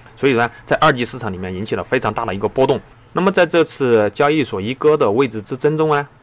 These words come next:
我们所有的散户啊都是受害者啊。那么如果说我们手中有币的人呢，那么在二级市场里面有买有币的人呢，都是资产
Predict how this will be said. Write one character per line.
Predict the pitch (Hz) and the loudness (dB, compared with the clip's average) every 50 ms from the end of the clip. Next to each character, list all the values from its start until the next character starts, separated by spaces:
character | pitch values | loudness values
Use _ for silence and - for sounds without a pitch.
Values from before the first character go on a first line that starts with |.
| - - | -16 -10
我 | 95 | -6
们 | 104 120 | -6 -6
所 | - - 101 101 117 | -6 -2 0 0 2
有 | 113 | 2
的 | 101 101 | 0 -2
散 | - - 90 90 | -4 -6 -8 -8
户 | 90 104 | -6 -4
啊 | 104 98 95 92 | -4 -4 -4 -4
都 | - 117 123 | -4 -4 -4
是 | 117 - - 120 110 107 101 | -4 -8 -8 -4 -4 -4 -4
受 | - - 139 | 0 -2 -2
害 | 131 131 110 | 0 0 -2
者 | 98 98 - - - - - - - | -2 -4 -8 -8 -16 -20 -20 -20 -18
啊。 | - 95 | -8 -6
那 | 98 | -4
么 | 107 107 107 107 113 120 - - - - - - - - - | -2 0 0 0 -2 -4 -8 -18 -20 -20 -20 -20 -20 -20 -14
如 | - 104 131 | -6 -6 -2
果 | 151 127 107 | -2 -2 -2
说 | - 127 | 0 -2
我 | 120 | -2
们 | 98 104 127 | -2 -4 -6
手 | 139 - - 95 | -6 -4 -6 -6
中 | 90 104 113 123 131 131 - - - | -4 -6 -6 -8 -8 -10 -12 -16 -12
有 | - 104 87 | -10 -10 -10
币 | - - 165 175 147 | -8 -8 -4 -2 0
的 | 113 104 95 | 0 0 0
人 | 90 87 90 | -4 -8 -8
呢， | 92 92 95 - - | -8 -10 -10 -12 -8
那 | - 113 | -6 -4
么 | 110 110 | -4 -2
在 | 110 - - | -2 0 0
二 | 110 120 110 | 0 0 0
级 | 110 110 113 | 0 -2 -4
市 | 110 - - 131 | -4 -6 -10 -10
场 | - 104 87 | -10 -10 -12
里 | 90 | -10
面 | 90 98 101 98 | -8 -8 -8 -6
有 | 92 85 87 87 - - - - | -6 -8 -8 -10 -12 -16 -20 -10
买 | - 92 101 | -6 -4 -2
有 | 117 117 | -2 -2
币 | - 151 160 | -2 -2 -2
的 | 131 104 | -2 -2
人 | 92 90 | -4 -6
呢， | 90 90 87 | -10 -12 -8
都 | - 107 | -6 -6
是 | 110 - - 117 104 101 98 95 90 | -6 -4 -4 -4 -2 -2 -2 -4 -6
资 | - - 139 139 | -6 -6 -8 -6
产 | 139 107 87 | -6 -8 -10